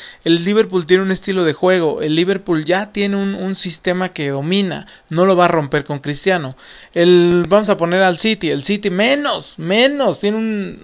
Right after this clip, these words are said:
un estilo de juego ya muy clavado con Guardiola. El Chelsea tampoco lo va a hacer,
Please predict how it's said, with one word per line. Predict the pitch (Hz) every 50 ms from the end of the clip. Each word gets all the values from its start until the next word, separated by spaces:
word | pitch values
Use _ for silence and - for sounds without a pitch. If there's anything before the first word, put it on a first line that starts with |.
| - 180
un | 190 208
estilo | 202 202 233 208 196
de | 180
juego | - 202 196 190
ya | 190 190
muy | 196 202 208
clavado | 202 - 185 151 123 139 165 196 196 170
con | - 160 147 143
Guardiola. | 135 139 139 151 175 202 202 175 139 - - - - - - - - - - - - -
El | 190 208 202
Chelsea | - 247 247 254 - 262 262 - - -
tampoco | - 220 220 214 208 202 208 214 247 254 254 254 240 233
lo | 202 185
va | 185 190
a |
hacer, | 190 185 202 196 190 170 131